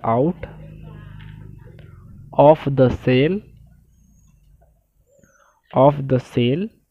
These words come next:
question marks, discuss, discuss। बोल रहा है, सवाल को समझिए पहले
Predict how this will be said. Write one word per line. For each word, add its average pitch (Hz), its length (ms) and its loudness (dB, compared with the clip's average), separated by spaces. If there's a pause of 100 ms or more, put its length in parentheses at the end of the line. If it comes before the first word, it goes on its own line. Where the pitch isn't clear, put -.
(2000)
question 143 400 2
marks, 156 260 -2 (840)
discuss, 139 600 4 (1000)
discuss। 131 640 2 (1700)
बोल 160 260 4
रहा 131 180 6
है, 120 160 -4 (1200)
सवाल 135 260 6
को 143 120 -4
समझिए 117 540 -2 (300)
पहले 110 300 0